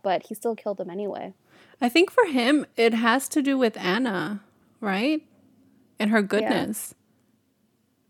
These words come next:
Speaker 2: And how good and compassionate she was.
Speaker 1: Yeah.
Speaker 2: Um, and just the fact that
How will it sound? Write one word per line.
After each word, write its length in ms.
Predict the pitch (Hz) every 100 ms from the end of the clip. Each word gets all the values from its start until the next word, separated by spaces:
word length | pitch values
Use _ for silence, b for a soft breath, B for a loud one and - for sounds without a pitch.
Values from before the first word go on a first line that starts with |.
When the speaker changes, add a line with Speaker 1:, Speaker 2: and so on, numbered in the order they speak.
| _ _ -
Speaker 2:
And 160 | 208
how 120 | 202 196
good 200 | 214 220
and 80 |
compassionate 640 | 220 196 190 208 - 190 -
she 120 | 214
was. 520 | 196 - 220 - - _ _ _ _ _ _ _ -
Speaker 1:
Yeah. 280 | 220 202 - - _ _ _ _ _ _ _ -
Speaker 2:
Um, 580 | 107 175 165 170 220 196 _ _ _ _ _ _ _ _ 254
and 120 | 233
just 140 | 269
the 100 | 339
fact 300 | - 247 269
that 320 | 262 202 -